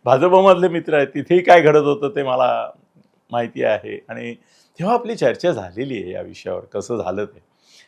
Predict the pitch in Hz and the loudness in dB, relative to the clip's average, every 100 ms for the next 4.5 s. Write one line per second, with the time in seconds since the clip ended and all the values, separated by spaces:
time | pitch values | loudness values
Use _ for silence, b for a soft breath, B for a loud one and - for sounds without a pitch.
0 | _ _ 110 120 143 185 233 165 143 175 | _ _ -14 2 4 8 8 8 8 6
1 | 160 156 160 151 151 143 147 135 113 101 | 6 0 -2 -8 -10 -10 -8 -2 -2 6
2 | 151 175 180 - _ _ _ _ _ _ | 10 10 8 0 _ _ _ _ _ _
3 | _ 117 110 101 147 135 131 151 135 120 | _ -14 -12 -2 2 4 4 2 0 -2
4 | - 117 113 127 | -2 -6 -6 -6